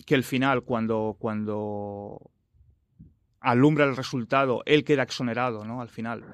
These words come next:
pues, una gra-, cuestión muy grave, tres, un intento de asesinato, queda exonerado y, y habla con su abogado y le indica que, bueno, al final esto se ha acabado, ¿no? Que es lo que realmente es,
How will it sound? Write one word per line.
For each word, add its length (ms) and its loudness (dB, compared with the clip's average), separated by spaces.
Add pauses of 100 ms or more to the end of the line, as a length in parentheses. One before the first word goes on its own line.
pues, 140 -14 (220)
una 200 -12
gra-, 160 -10
cuestión 240 -8
muy 100 -6
grave, 280 -4
tres, 360 -14 (360)
un 60 -2
intento 120 2
de 40 4
asesinato, 340 -4
queda 140 2
exonerado 580 0 (640)
y, 560 4 (1500)
y 120 0
habla 180 4
con 100 0
su 120 -4
abogado 280 2
y 40 0
le 80 -2
indica 720 -6
que, 100 -8
bueno, 220 -4
al 60 -4
final 180 0
esto 100 -4
se 120 -4
ha 20 2
acabado, 500 0
¿no? 240 -10
Que 80 -4
es 60 -6
lo 80 -4
que 100 -4
realmente 600 -2
es, 280 -8